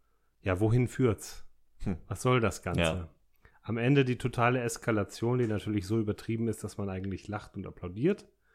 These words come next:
Speaker 1: Ne? Schön und gut, aber darauf zweieinhalb Stunden zu warten, ist einfach nur absolute, absolute Quälerei. Ich weiß nicht, was das Ganze sollte.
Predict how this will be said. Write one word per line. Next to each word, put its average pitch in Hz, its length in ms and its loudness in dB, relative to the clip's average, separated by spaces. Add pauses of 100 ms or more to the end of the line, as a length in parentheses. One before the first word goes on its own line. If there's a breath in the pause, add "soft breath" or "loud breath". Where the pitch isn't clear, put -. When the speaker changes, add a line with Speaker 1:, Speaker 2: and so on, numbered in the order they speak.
(400 soft breath)
Speaker 1:
Ne? 147 240 2
Schön 127 320 0
und 110 140 0
gut, 160 280 0
aber 113 200 -2
darauf 139 600 -2 (880)
zweieinhalb 123 640 -2
Stunden 120 500 -4
zu 110 200 -6
warten, 131 500 0 (720 soft breath)
ist - 140 -10
einfach 117 380 -4
nur 113 140 -2
absolute, 107 760 -6 (340)
absolute 123 440 -6
Quälerei. 90 580 -4
Ich - 120 -10
weiß 107 160 -2
nicht, - 400 0 (720 soft breath)
was 113 200 -4
das - 180 -6
Ganze 98 280 -2
sollte. 87 480 -4